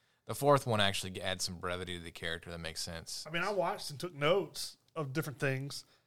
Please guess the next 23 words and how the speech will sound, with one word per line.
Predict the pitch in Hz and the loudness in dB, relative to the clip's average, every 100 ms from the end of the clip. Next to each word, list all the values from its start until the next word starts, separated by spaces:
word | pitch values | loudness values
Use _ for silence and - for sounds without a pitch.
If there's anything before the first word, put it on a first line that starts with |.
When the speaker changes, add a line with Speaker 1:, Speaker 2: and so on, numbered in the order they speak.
| _ _ | _ _
Speaker 2:
like, | 139 143 127 _ 156 | -2 -2 -2 _ -8
what's | 160 165 | 0 2
Kratos' | - 165 156 139 147 | 6 4 4 -2 -2
ex | 156 151 - - - _ - | -4 -2 -4 -4 -8 _ -2
called, | 151 147 151 | 4 4 4
Leviathan? | 131 131 127 123 139 139 | 0 -4 -4 -6 -10 -2
Who | 180 151 | 0 8
gave | 160 | 8
it | 170 | 8
to | 165 160 | 0 0
him? | 160 | 0
Sindri | - 170 151 160 | 0 2 6 6
and | 151 | 10
Brock. | 139 147 147 - _ _ - | 8 8 4 -12 _ _ -4
Like, | 156 | 8
I | 196 | 10
looked, | 240 - - - 220 | 10 4 -4 -6 0
looked | 302 | 4
at | - | 10
stuff | 214 156 | 10 10
about | 165 | 6
the | 147 | 4
story. | - 175 247 156 | 2 4 4 4